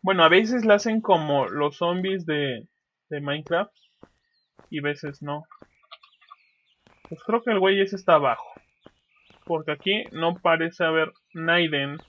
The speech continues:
y no hay nada para acabarla de cagotear. Ahí hay píldoras. Para arriba no hay nada porque es el techo, así que vamos a ver aquí, aquí debe estar ese güey. Ahí está. Ah, ¿cómo, go-, cómo chingas?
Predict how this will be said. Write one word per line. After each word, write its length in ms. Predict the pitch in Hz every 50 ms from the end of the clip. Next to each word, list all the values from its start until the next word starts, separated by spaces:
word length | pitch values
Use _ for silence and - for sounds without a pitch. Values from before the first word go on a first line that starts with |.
| _ - - _ -
y 100 | 202 180
no 100 | 180 196
hay 100 | 214 214
nada 420 | 202 196 190 190 202 233 226 202
para 120 | - 165 151
acabarla 380 | - 156 156 170 190 190 196 185
de 140 | 160 139 - _ _ _ _ _ _ _ _ _
cagotear. 560 | - 156 147 147 151 147 143 - 156 151 -
Ahí 160 | - 151 160
hay 100 | 170 185 180
píldoras. 800 | - _ 185 185 190 185 185 185 185 190 196 202 214 - - - - - _ _ _ _ _ _ _ -
Para 140 | _ 190 185
arriba 240 | 196 226 226 202 175
no 60 | 170
hay 80 | 170 180
nada 240 | 202 214 214 196
porque 220 | 180 156 151 - 165
es 100 | 156 -
el 180 | 151 147 143
techo, 400 | 139 196 233 233 - - 262 262
así 320 | 254 208 175 180 - 196 -
que 80 | -
vamos 260 | 214 202 202 202 196 190
a 60 | 165
ver 100 | 160 147
aquí, 200 | 143 139 - 165
aquí 140 | 175 - 180
debe 200 | 175 160 131 110
estar 240 | - - 123 117
ese 220 | 110 - - - - -
güey. 220 | 123 - 185 180 _ - _ _ _ _ _ _
Ahí 220 | - - - - -
está. 260 | - - - - - - - _ _ _ _ _ _ _ _ _ _ _ _ _ _ _ _ _ _ _ _ _ _ - - - - - - - - - - - - - _ _ _ _ _ _ _ - -
Ah, 260 | 165 185 214 226 -
¿cómo, 280 | - 277 277 269 226 180
go-, 280 | 170 156 165 165 180 180 - _
cómo 340 | - 220 240 240 220 - _ _ _
chingas? 680 | - - - - 214 214 214 202 185 160 143 139 -